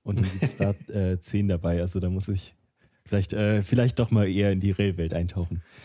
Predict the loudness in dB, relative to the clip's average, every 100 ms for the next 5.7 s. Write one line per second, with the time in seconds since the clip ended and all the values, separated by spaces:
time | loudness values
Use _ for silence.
0 | -6 0 2 4 4 4 4 4 4 6
1 | 4 4 4 4 4 4 4 4 2 0
2 | 0 -2 -2 -2 -2 -2 -2 2 0 2
3 | 2 2 2 2 2 0 -2 -4 -2 -2
4 | -2 -2 -2 0 0 0 -2 -2 -2 -4
5 | -4 -6 -4 -6 -4 -6 -8